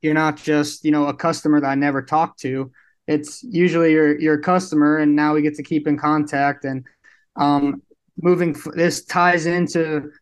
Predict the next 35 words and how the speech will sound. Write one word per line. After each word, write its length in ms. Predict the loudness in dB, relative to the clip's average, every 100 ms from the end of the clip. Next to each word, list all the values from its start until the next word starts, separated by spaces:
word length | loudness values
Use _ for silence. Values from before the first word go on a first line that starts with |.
| _
when 160 | -2 0
I 180 | 2 2
move 280 | 2 0 -2
forward, 560 | -2 0 0 -2 -8 _ _
you 120 | -4 0
know, 300 | 0 -2 -6 _ _ _
obviously 480 | 0 2 2 2 2
I 100 | 2
don't, 420 | 0 0 -2 -6 _ _
I 140 | -2
feel 280 | 0 2 2
weird 680 | 2 0 2 2 0 -2 -8 _ _ _
asking 460 | -2 -2 -2 -4 -4
people 360 | -6 -2 0 0
to 80 | -4
buy 240 | -2 0
my 200 | 0 -2
stuff. 560 | -4 -6 -6 -6 -10 -20 _ _ _ -4
Just, 280 | -2 -2 0
that's 220 | -2 0
just 260 | 0 -2 -2
me. 420 | 0 2 0 -8 -6
Like, 120 | -2
I, 380 | 0 2 0 -2 -12 _ _
I've 160 | -4 0
never 260 | 4 4 4
been 200 | 2 0
someone 320 | 0 0 0
to 100 | -2
ask 300 | -2 -2 -2
for 160 | -2
help. 380 | 0 0 -2 -4
So 140 | -4 -2
I 100 | 0
don't 360 | 0 -2 -6